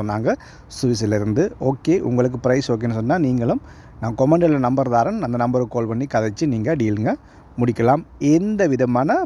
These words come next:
புரோக்கருமே தேவையில்லை, நேரடி தொடர்பு தான். நீங்க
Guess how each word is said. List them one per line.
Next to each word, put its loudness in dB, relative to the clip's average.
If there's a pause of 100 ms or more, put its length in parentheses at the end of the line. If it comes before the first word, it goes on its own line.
(100)
புரோக்கருமே 0
தேவையில்லை, 0
நேரடி 0
தொடர்பு -4
தான். -2
நீங்க -4